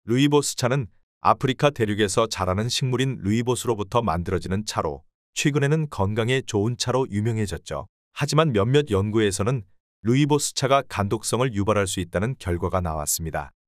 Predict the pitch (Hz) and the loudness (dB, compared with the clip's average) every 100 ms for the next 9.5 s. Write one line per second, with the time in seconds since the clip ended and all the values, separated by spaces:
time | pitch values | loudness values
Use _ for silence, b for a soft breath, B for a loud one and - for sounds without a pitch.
0 | _ 107 139 156 143 107 101 95 - 104 | _ 0 2 2 0 -4 -4 -6 -4 -4
1 | 139 - _ _ 98 127 139 147 - - | -4 -8 _ _ -2 0 2 0 -2 -2
2 | 135 143 - 127 110 120 123 - 135 117 | 0 0 0 -2 0 -2 -4 -6 -4 -2
3 | 101 92 90 120 120 - 117 104 95 - | -2 -2 -2 -4 -8 -4 -4 -4 -6 -6
4 | 80 76 71 87 139 - _ _ - 151 | -8 -8 -4 -2 -2 -6 _ _ 2 4
5 | 139 139 156 123 95 113 127 135 - - | 6 4 2 0 2 2 4 2 0 0
6 | 117 104 101 131 123 - 117 95 87 85 | 2 2 2 0 -2 0 0 0 -2 -2
7 | - 85 71 _ _ - 135 131 127 120 | 0 0 -2 _ _ -4 -2 0 2 2
8 | 135 - 87 90 101 127 90 - 87 85 | 2 -2 -4 -2 -2 -2 -6 -4 -2 -2
9 | 80 85 73 67 | -2 -2 -2 -4